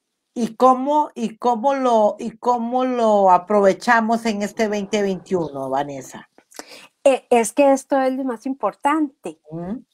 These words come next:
Speaker 2: Hay que sentarse a conciencia, pensar qué dejo y qué quito.
Speaker 1: Ujú, ujú.
Speaker 2: ¿Qué mantengo y qué no me está funcionando?
Speaker 1: ¿Y qué del aprendizaje retomo y cuál debo, debo dejar botado?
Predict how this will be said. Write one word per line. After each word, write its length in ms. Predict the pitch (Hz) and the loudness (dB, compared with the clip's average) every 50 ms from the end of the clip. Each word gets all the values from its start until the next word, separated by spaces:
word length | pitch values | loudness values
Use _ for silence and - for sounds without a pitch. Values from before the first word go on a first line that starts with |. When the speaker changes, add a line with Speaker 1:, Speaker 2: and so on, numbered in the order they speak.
| _ _ _ _ | _ _ _ _
Speaker 2:
Hay 220 | - 190 175 165 160 | -8 -6 -6 -6 -8
que 200 | _ - 262 269 | _ -4 -4 -2
sentarse 480 | - 349 339 311 - 262 240 214 269 | 0 -4 -4 0 0 0 0 0 -2
a 80 | 285 285 | -6 -6
conciencia, 680 | - 311 302 277 - - 277 240 226 233 233 - 254 247 | -6 -6 -8 -6 -6 -6 -6 -6 -6 -6 -6 -8 -8 -6
pensar 500 | - 226 214 208 - 233 214 214 202 _ _ | -6 -10 -10 -8 -6 -6 -6 -6 -8 _ _
qué 200 | - 269 262 269 | -4 -4 -2 0
dejo 280 | 285 285 294 302 - 302 | -2 -2 -4 -4 -6 -8
y 60 | 277 | -6
qué 140 | - 240 233 | -6 -8 -8
quito. 340 | - 196 175 156 _ 170 - _ _ _ _ _ _ _ _ _ _ _ _ _ _ _ _ _ _ _ _ _ _ _ _ | -8 -12 -12 -12 _ -20 -20 _ _ _ _ _ _ _ _ _ _ _ _ _ _ _ _ _ _ _ _ _ _ _ _
Speaker 1:
Ujú, 560 | - 165 160 151 135 135 135 135 143 151 156 - | -12 -10 -10 -10 -10 -12 -14 -16 -16 -16 -18 -18
ujú. 520 | - 156 147 135 110 127 139 151 185 220 226 | -16 -14 -14 -14 -14 -16 -14 -12 -12 -6 0
Speaker 2:
¿Qué 140 | - 285 294 | 2 4 4
mantengo 720 | 311 330 330 320 302 - 339 339 359 359 330 339 339 339 - _ _ | 4 2 2 0 0 0 0 0 0 0 0 0 0 -2 -4 _ _
y 100 | - 226 | -4 -2
qué 140 | - - 233 | 0 0 0
no 80 | 233 240 | 0 0
me 80 | 247 240 | -2 -2
está 160 | - 247 - | -2 -4 -2
funcionando? 680 | - 226 226 220 - 208 185 175 160 156 156 156 175 _ - | -2 -4 -4 -2 -4 -6 -6 -6 -10 -14 -16 -18 -20 _ -2
Speaker 1:
¿Y 200 | 240 - - - | -2 -2 0 4
qué 200 | 233 233 240 247 | 6 8 10 10
del 120 | 262 269 | 10 10
aprendizaje 960 | 269 262 269 247 233 226 202 190 196 180 - - 220 214 214 208 240 247 233 226 | 8 6 6 4 4 4 4 2 -2 -2 2 4 4 4 4 4 2 0 0 0
retomo 600 | 190 180 202 190 - - 226 233 240 247 269 269 | 0 0 0 0 2 2 2 2 2 2 2 2
y 80 | 247 220 | 0 0
cuál 280 | - - 185 185 190 180 | 2 2 4 4 4 2
debo, 320 | 175 196 196 196 196 202 202 | 0 0 2 2 2 0 -2
debo 320 | 175 170 180 175 180 190 190 | 0 2 2 4 4 4 4
dejar 440 | 180 160 - 160 160 160 160 165 | 2 2 0 -2 -2 -2 -2 -4
botado? 80 | 170 | -8